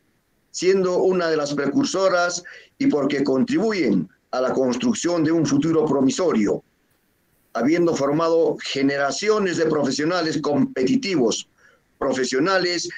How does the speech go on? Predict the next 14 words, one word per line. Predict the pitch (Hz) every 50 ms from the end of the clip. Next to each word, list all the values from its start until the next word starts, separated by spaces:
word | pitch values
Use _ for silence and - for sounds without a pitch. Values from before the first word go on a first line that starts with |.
| - - _ _ -
quienes | - 156 151 147 139 156
en | 147 135 139
su | 135 139
gran | 160 180 185 185 175 165
mayoría | 160 151 151 156 165 180 185 170 170 170 165 147 143 -
ocupan | 127 127 135 165 160 165 160 151 147 -
cargos | 156 156 160 - - 151 139 131
importantes | 135 135 123 - 127 127 127 123 - 185 185 180 160 147 - 147 139
a | 135
nivel | 131 131 131 131 147 143
local, | 135 131 123 - - 139 147 143 135 135 - _ _ _ _ _
nacional | - 143 147 143 147 147 - - - - _ _ _ -
e | 131 143
internacional | 143 143 139 143 139 135 127 127 123 117 - 113 123 131 151 175 185 180 - 233